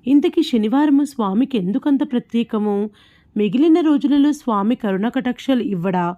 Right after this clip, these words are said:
శనివారమే ఎందుకు స్వామికి ప్రత్యేక సందర్భము? అంటే,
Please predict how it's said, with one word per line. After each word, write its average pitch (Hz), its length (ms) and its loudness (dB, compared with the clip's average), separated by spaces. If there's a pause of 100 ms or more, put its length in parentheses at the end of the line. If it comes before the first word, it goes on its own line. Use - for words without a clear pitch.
(520)
శనివారమే 320 600 2
ఎందుకు 262 540 0
స్వామికి 214 800 -2 (160)
ప్రత్యేక 220 480 -2
సందర్భము? 180 800 -4 (680)
అంటే, 196 360 -6